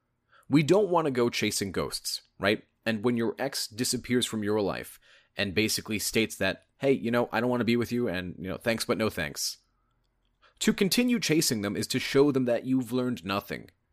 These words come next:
that you will allow them to walk all over you, and you'll go chasing them. To break up with you and maybe do a poor job of explaining what was even wrong, or perhaps you were completely blindsided and had no idea it was happening,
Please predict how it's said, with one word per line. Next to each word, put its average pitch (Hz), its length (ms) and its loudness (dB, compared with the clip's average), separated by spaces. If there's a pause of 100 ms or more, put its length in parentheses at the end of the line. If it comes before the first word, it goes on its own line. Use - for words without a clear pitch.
(160)
that 95 160 -2
you 123 180 -2
will 165 200 0
allow 113 400 2
them 80 320 -4 (240)
to 113 220 -4
walk 101 340 2
all 123 180 2
over 95 220 -2
you, 60 260 -12 (580)
and 110 360 -2
you'll 107 160 2
go 127 100 6
chasing 120 380 0
them. 57 180 -14 (880)
To 120 420 4 (200)
break 127 280 4
up 117 140 6
with 110 140 0
you 92 200 0 (220)
and 110 120 -4
maybe 143 180 2
do 123 140 4
a 104 60 2
poor 147 220 2
job 113 400 0
of 110 120 -6
explaining 120 520 -2
what 107 140 4
was 127 160 2
even 107 200 0
wrong, 80 560 -2 (180)
or 139 120 4
perhaps 139 400 0
you 135 80 2
were 147 80 2
completely 151 400 0
blindsided 104 600 0
and 104 120 -6
had 117 200 -2
no 143 180 2
idea 127 240 2
it 107 80 -2
was 110 140 -4
happening, 85 420 -6